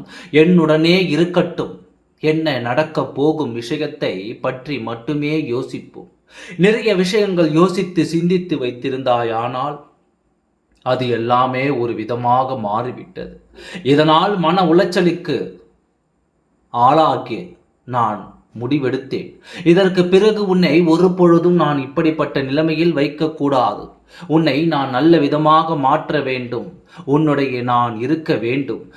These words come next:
உன்னுடன் ஆசைகள் என்னென்னவோ அதை நிறைவேற்றி தர வேண்டும் என்பதற்காக நான் எல்லா தடைகளையும் உடைத்து இப்பொழுது உன்னிடம் வந்துவிட்டேன்.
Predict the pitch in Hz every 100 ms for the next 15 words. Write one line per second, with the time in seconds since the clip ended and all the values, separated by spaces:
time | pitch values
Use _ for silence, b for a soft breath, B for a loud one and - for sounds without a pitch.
0 | B 135 165 165 147 135 131 170 180 156
1 | 143 123 120 143 156 151 147 165 170 139
2 | 135 127 123 139 147 165 165 165 - 127
3 | 127 127 127 123 117 113 120 127 131 -
4 | 147 151 156 147 123 110 110 127 139 120
5 | - 113 135 135 139 143 156 120 135 151
6 | 151 143 120 110 120 135 139 123 113 107
7 | 101 101 110 104 90 - -